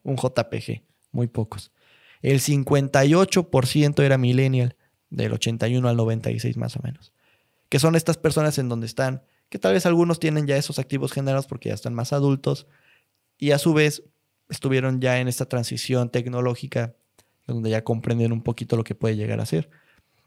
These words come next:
El treinta y tres por ciento son Gen X, de los setentas, ochentas, y el tres por ciento es, son baby boomers,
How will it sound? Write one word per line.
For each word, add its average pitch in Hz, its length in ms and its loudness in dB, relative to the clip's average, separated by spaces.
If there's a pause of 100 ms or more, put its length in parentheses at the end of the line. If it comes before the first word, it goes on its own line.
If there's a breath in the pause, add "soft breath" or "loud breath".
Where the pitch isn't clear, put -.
(100)
El 123 160 -2
treinta 127 240 -2
y - 20 -10
tres 151 180 0
por 147 120 2
ciento 143 220 -2
son 131 220 0
Gen 123 160 0
X, 208 240 -4
de 123 160 -4
los 117 120 -4
setentas, 147 500 -4
ochentas, 160 480 -2 (920)
y 123 160 -2
el 120 120 2
tres 151 180 2
por 143 160 0
ciento 139 300 -2
es, 131 80 0
son 127 380 -4
baby 120 220 0
boomers, 107 440 -6